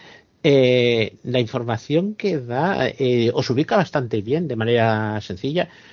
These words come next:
Estoy pensando una cosa que los que nos movemos por la delegación de Barcelona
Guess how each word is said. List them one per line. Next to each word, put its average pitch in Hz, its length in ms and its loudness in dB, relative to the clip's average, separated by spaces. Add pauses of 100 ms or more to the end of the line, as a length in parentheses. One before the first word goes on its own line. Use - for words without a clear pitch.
Estoy - 160 0
pensando 160 380 0
una 151 160 -2
cosa 156 320 -6
que 120 960 -2
los 117 180 -4
que 117 120 -2
nos 113 240 -4
movemos 123 260 -2
por 151 80 -2
la 139 80 2
delegación 127 460 -2
de 127 100 -6
Barcelona 120 640 -4